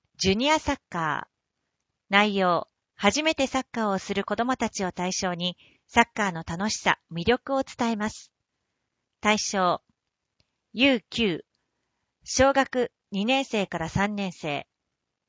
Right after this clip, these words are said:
ユー八、小学一年生から二年生。講師、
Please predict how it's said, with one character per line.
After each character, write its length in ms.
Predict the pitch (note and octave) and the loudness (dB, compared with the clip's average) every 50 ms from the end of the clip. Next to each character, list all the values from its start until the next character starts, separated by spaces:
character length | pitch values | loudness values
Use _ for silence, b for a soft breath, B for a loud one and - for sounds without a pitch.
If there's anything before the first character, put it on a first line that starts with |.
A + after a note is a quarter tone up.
| _ _ _ _ _ - | _ _ _ _ _ -2
ユ 240 | G3 B3 C#4 B3+ A3+ | 2 4 4 4 4
ー 40 | |
八、 500 | D#3+ - - F3 - - - G3 F#3 - _ _ _ _ _ _ _ _ _ _ - | 2 -2 -6 -6 -6 -4 -2 -2 -2 -4 _ _ _ _ _ _ _ _ _ _ -12
小 280 | - - B3 B3 C4 | -4 2 4 4 4
学 440 | B3 B3 A#3 - - A3+ A3 - - _ _ _ _ _ | 4 2 -2 -2 -2 -2 -2 -2 -2 _ _ _ _ _
一 240 | - G#3 - - C4 | -8 -6 -4 -2 -2
年 180 | C4 C#4 C#4 C#4 | 0 0 0 -2
生 220 | - - A3 G3+ | -2 -2 -4 -4
か 120 | - - F#3 | -4 -4 -6
ら 80 | F3 E3+ | -6 -6
二 160 | E3+ E3 E3+ | -6 -6 -4
年 180 | F#3 G3 F#3+ | -2 -2 -4
生。 360 | - - - D#3+ C#3+ C3 - - _ _ _ _ _ _ _ _ _ _ _ _ _ _ _ _ _ _ | -4 -6 -6 -6 -6 -6 -8 -12 _ _ _ _ _ _ _ _ _ _ _ _ _ _ _ _ _ _
講 200 | - - C4+ B3 | -2 2 2 4
師、 360 | A3 - - - D#3 D#3 - | 2 2 -2 -4 -4 -6 -10